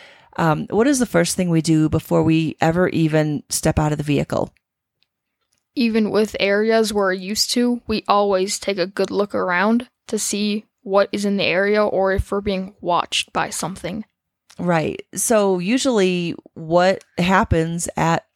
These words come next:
Speaker 1: water's edges?
Speaker 2: There could be bear trying to get food.
Speaker 1: Yeah, bears or any animal could be hanging out by the water, um, getting their food or, or fishing like we're about to do.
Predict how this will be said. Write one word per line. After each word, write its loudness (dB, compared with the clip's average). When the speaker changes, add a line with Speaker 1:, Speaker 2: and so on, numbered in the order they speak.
Speaker 1:
water's 2
edges? -2
Speaker 2:
There -2
could 0
be -6
bear 0
trying -4
to 0
get -6
food. -2
Speaker 1:
Yeah, 0
bears 4
or 2
any 2
animal 0
could -2
be 0
hanging 2
out 0
by 4
the 0
water, 2
um, -2
getting -4
their -4
food 0
or, 0
or 0
fishing 0
like 0
we're 2
about 0
to -2
do. 0